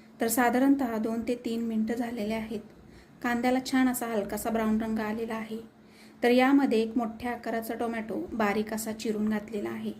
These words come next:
टोमॅटो घातला की लगेच यामध्ये पाव चमचा मीठ किंवा चवीपुरतं मीठ घातलेलं आहे, जेणेकरून टोमॅटो लगेच सॉफ्ट होईल. तर पुन्हा एकदा सगळं व्यवस्थित परतून घ्यायचं आहे. मध्यम आचेवर टोमॅटो आणि घातलेले सगळे जिन्नस चांगले सॉफ्ट होईपर्यंत परतून झाले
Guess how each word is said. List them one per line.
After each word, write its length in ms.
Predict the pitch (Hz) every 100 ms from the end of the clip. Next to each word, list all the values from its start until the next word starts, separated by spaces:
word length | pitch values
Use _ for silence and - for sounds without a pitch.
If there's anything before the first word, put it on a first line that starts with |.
| - - - - - -
टोमॅटो 340 | 254 247 262 285
घातला 420 | 294 294 240 214 220 -
की 120 | 226
लगेच 420 | 233 208 247 247
यामध्ये 440 | 254 247 214 196 196
पाव 220 | 208 208
चमचा 340 | 208 220 220 226
मीठ 280 | 226 202 - - - - -
किंवा 160 | 247
चवीपुरतं 640 | 233 226 226 226 226 -
मीठ 180 | 220 220
घातलेलं 400 | 220 220 220 208
आहे, 220 | 208 208 220 - - - - -
जेणेकरून 640 | 247 247 277 285 240 233 233
टोमॅटो 400 | 233 220 220 226
लगेच 460 | 226 247 240 233
सॉफ्ट 260 | 240 226 220
होईल. 200 | 226 202 - - - - - - 240
तर 80 |
पुन्हा 400 | 247 262 247 262 285
एकदा 200 | 262 262
सगळं 340 | 269 220 233
व्यवस्थित 460 | 240 226 226 - 254 -
परतून 360 | 226 214 214 220
घ्यायचं 380 | 220 208 226
आहे. 260 | 214 214 196 - - - - - - - -
मध्यम 400 | 240 214 269 277
आचेवर 460 | 277 277 262 226
टोमॅटो 540 | 220 233 226 214 208 190
आणि 240 | 190 196
घातलेले 440 | 208 247 - 202 208
सगळे 340 | - 208 208
जिन्नस 440 | 220 214 208 214 -
चांगले 300 | 226 208 220
सॉफ्ट 400 | - 214 214 -
होईपर्यंत 540 | 220 220 220 220 214
परतून 460 | 220 226 214 226 220
झाले 280 | 233 214